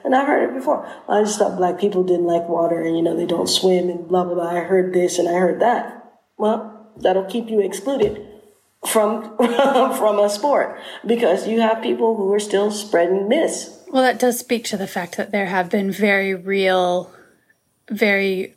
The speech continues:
Speaker 2: racially based barriers for people of color to have access to beaches, to pools, to the opportunity to learn how to swim, not to mention to surfboards and wetsuits. And yeah, how, how do you navigate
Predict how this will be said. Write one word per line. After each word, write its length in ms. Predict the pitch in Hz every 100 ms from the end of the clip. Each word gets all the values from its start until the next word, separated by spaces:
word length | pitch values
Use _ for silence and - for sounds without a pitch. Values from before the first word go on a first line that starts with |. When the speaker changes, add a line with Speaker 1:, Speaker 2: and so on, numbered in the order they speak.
| -
Speaker 2:
racially 560 | 202 190 - 196 185
based 580 | 180 180 170 170 - 196
barriers 760 | 180 175 180 175 170 170 185 -
for 520 | - 190 175 175 170 - _ _ -
people 300 | 220 196 185
of 160 | 175 -
color 260 | 180 190
to 80 | 190
have 160 | 196 -
access 560 | 196 180 - 185 - -
to 80 | 190
beaches, 580 | 240 220 226 196 185
to 80 | -
pools, 680 | 180 - 240 214 202 202 -
to 120 | 208
the 80 | 170
opportunity 640 | - 185 - 233 214 208
to 120 | 208
learn 220 | 208 202 202
how 120 | 185
to 80 | 185
swim, 320 | - 185 185
not 160 | 185 185
to 80 |
mention 360 | 185 175 - 175
to 200 | 175 165 - _
surfboards 680 | - 220 202 - 190 175 170
and 220 | 170 185
wetsuits. 600 | 202 - - 175 170 -
And 320 | 180 170 170 - - - _ _ _
yeah, 300 | 233 220 185
how, 160 | - 208
how 280 | - 220 226
do 60 |
you 640 | 226 220 220 220 220 214 - 214
navigate 960 | 190 175 185 190 175 175 - - -